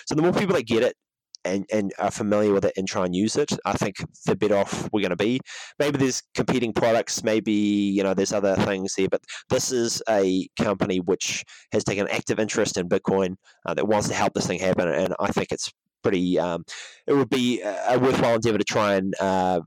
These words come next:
return that, um, interest by, you know, building on it and trying to see what else we can come up with it.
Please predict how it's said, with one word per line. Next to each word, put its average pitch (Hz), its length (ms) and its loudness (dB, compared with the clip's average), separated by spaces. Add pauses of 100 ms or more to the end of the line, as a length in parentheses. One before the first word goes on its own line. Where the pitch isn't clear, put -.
return 101 540 0
that, 92 260 2 (260)
um, 85 460 0
interest 95 480 -2
by, 85 220 2 (120)
you 92 140 -2
know, 85 60 0
building 90 340 2
on 85 160 0
it - 80 -6
and 85 80 -10
trying 80 320 -2 (460)
to - 40 -2
see - 220 -2
what 90 140 4
else - 180 2
we 85 80 -4
can 92 120 -4
come 90 80 0
up 90 120 -2
with 87 100 -2
it. - 100 -6